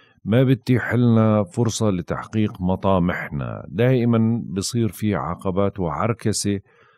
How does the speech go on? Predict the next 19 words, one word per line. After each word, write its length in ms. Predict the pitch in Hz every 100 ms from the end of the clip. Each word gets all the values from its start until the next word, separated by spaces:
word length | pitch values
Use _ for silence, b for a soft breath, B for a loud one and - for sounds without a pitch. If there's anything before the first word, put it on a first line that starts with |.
| b -
لبعض 420 | 92 104 98 107
الأمور 640 | 104 - 107 101 104 104 -
اللي 220 | 98 98
بتخلي 460 | 92 - 120 117
الأمور 720 | 110 95 90 95 104 101 95 -
صعبة 540 | - 90 80 69 76
شوي، 640 | 69 - 69 69 55 50 _ 62 52
ما 280 | 62 82 101
بتخلينا 680 | 95 - 98 98 95 95 87
نحققها 800 | 62 - 82 - 101 - 87 87
بسهولة. 640 | 85 78 - 78 71 53 - _ _ _ _ _ _ _ _ _ _ _ _ _ _ _ _ _
وفي 320 | - 98 135 135
ف-، 340 | 139 131 120 - -
فترة 460 | 135 143 127 110 -
تراجع 480 | 85 73 87 82 71
المريخ 720 | 71 67 67 80 113 117 - _ - 151
يجب 440 | 92 110 120 90
أن 280 | - 113 113
نبتعد 580 | 131 110 - 55 50